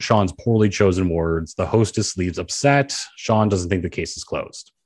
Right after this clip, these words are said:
Uh, he is then discussing the case with Gus, and Gus isn't interested. He's going to the spa to deal with the stress of the psych job.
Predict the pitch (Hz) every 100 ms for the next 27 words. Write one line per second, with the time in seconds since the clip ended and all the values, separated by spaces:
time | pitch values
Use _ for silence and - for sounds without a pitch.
0 | _ _ _ _ _ _ _ _ _ _
1 | - - _ _ _ _ _ _ - 104
2 | 101 110 110 131 147 - 127 123 113 -
3 | 107 98 90 117 113 113 110 104 98 95
4 | 87 104 104 - 110 98 87 104 95 90
5 | - - 107 107 104 98 95 85 - 107
6 | 92 92 85 - 87 85 - 87 85 85